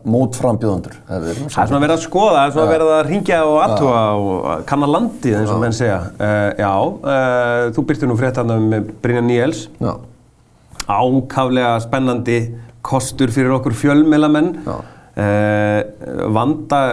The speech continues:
Speaker 2: sko, hefur komið inn í starfið, eh, svona af stóískri ró.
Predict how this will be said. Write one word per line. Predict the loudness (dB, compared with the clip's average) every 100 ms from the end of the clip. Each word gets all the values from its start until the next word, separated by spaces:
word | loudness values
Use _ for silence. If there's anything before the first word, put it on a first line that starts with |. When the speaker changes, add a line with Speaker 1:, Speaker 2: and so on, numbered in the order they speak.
| -4
Speaker 2:
sko, | -4 -2 0
hefur | 0 0 -2
komið | 0 0 2 4
inn | 4
í | 2
starfið, | 2 0 2 0 0
eh, | -2 -6 -6 -4
svona | -2 0 0
af | -2 -4
stóískri | 0 2 2 0 0 0
ró. | 2 2 2 0